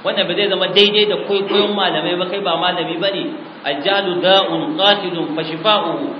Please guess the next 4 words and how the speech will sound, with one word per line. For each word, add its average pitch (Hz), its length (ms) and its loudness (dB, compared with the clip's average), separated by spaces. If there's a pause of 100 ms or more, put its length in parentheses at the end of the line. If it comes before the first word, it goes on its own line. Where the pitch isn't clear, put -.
(220)
amrani 175 520 0
fi 196 120 -4
at-tarkibi 175 560 -4
muttafiqani, 160 1160 -4